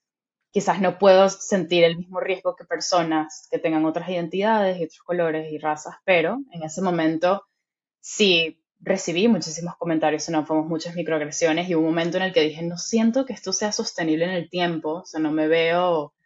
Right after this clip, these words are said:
no me veo además haciendo ya vida en Ecuador", y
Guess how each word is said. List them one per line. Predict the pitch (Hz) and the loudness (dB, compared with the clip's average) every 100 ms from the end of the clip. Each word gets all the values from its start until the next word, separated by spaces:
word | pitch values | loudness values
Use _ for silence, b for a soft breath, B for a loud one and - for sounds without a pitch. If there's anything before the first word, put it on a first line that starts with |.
| _ _ _ _ | _ _ _ _
no | 180 | 0
me | 185 | 4
veo | 196 | 6
además | 214 180 170 | 6 4 0
haciendo | 175 196 185 | -2 0 2
ya | 185 185 | 4 4
vida | 196 185 | 4 2
en | |
Ecuador", | 190 170 156 156 180 269 285 | 2 2 4 6 4 2 0
y | 190 196 190 214 285 | -2 2 2 2 0